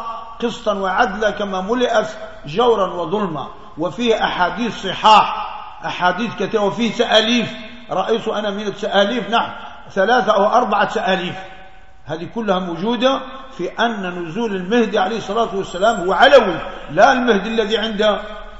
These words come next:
نعم، ال-، الذي عند ال-، وأنه من سيدنا الحسن، من ذرية الحسن، لا من ذرية الحسين كما يدعيه الشيعة. ف-، فقلت لكم فيما مضى:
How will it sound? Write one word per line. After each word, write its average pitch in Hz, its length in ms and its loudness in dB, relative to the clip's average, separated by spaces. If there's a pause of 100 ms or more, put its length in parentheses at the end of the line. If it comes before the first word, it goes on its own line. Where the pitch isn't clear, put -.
(100)
نعم، 185 400 0 (300)
ال-، 180 260 -6
الذي 190 300 -4
عند 196 280 -2
ال-، 185 340 2 (180)
وأنه 185 200 -2
من 180 260 -8
سيدنا 180 300 -8
الحسن، 185 480 0 (260)
من 160 160 -10
ذرية 214 380 0
الحسن، 202 500 0
لا 233 100 0
من 240 120 -2
ذرية 202 520 -2 (320)
الحسين 196 420 -4
كما 202 200 -4
يدعيه 190 440 -2
الشيعة. 190 540 2 (580)
ف-، - 420 -4
فقلت 151 600 -4
لكم 196 300 -2
فيما 175 300 -4
مضى: 240 460 4